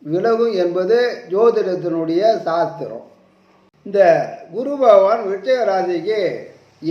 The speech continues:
ஏழாம் இடமான சுக்கிரனுடைய வீடு ரிஷப ராசியில் அமர்ந்து அவருடைய தெய்வீக ஒளி பார்வையை,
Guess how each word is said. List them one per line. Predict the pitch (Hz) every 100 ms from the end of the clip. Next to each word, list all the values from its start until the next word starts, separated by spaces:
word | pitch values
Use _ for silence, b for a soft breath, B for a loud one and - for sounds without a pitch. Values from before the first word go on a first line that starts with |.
| 208
ஏழாம் | 233 254 233 208
இடமான | 190 180 170 160 147 113 - _ _ _ _ _ _ -
சுக்கிரனுடைய | 202 262 262 240 208 190 180
வீடு | 170 180 156 - - - _ _ _ 160
ரிஷப | 196 214 240 208
ராசியில் | 180 165 175 156
அமர்ந்து | 151 165 170 233 185 143 - - _ _ _ _ _ _ _ - _ _ _ _ _ _ _ _ _ _ _ _ 165
அவருடைய | 190 233 226 208 196 175 156
தெய்வீக | 220 262 277 262 220 185 139 - - - - 180
ஒளி | 226 240 185
பார்வையை, | 185 202 190 175 151